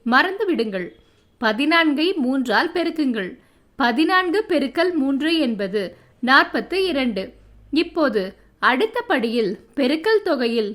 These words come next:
தசம புள்ளியை வைப்போம். இதை எப்படி செய்வது? நாம் பெருக்கிய இரண்டு எண்களின் மொத்த தசம இடங்களின் எண்ணிக்கையை எண்ணி அந்த தசம இடங்களின் எண்ணிக்கையை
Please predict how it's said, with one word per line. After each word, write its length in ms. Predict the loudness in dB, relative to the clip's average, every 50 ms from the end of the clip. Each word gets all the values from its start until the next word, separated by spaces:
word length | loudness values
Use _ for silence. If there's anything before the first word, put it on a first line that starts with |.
| -10 -10 -6
தசம 420 | -2 -2 -2 -2 -2 -4 -6 -6 -6
புள்ளியை 400 | -4 -2 -2 -2 -2 0 0 0 0
வைப்போம். 500 | 0 0 0 0 0 -2 -4 -4 -4 -4 -8 -16 -20 _ _ _ _ _ _ _ _ _ _ _ _ _ _ _ _ _ _ _ -4
இதை 320 | -2 0 0 2 2 0 0 -2 -8 -18 _ _ _ _ -4
எப்படி 460 | -2 -2 -2 -2 -2 -4 -2 0 0 0
செய்வது? 500 | 0 0 0 2 2 2 0 0 -2 -4 -6 -6 -10 _ _ _ _ _ _ -4
நாம் 280 | 0 4 4 4 4 2 0
பெருக்கிய 440 | -2 -2 0 0 -2 0 2 2 2 2 2
இரண்டு 360 | 0 0 0 0 0 0 0 0
எண்களின் 560 | 0 0 0 -2 -2 0 0 0 -2 -4 -6 -8 _ _ _ _ -8
மொத்த 420 | -4 -4 -4 -4 -4 -4 -4 -4 0
தசம 340 | 0 0 0 0 -2 -4 -4 -2 -2
இடங்களின் 600 | -2 -2 -2 -2 -2 0 0 0 0 0 -2 -4 -10 -12 _ -6 -2
எண்ணிக்கையை 640 | -2 0 0 0 -2 -2 -2 -2 0 0 2 2 2 2 2
எண்ணி 340 | 0 0 0 -2 -2 -4 -6 -8 -12 _ _ _ _ _ -2
அந்த 280 | 0 0 0 0 -2 -2
தசம 440 | -2 -2 -2 -2 -4 -4 -2 -2 -2
இடங்களின் 540 | 0 0 -2 -2 -2 -2 -2 -2 -2 -4 -4
எண்ணிக்கையை 640 | -2 -2 0 0 0 -2 -2 -2 -2 0 0 0 0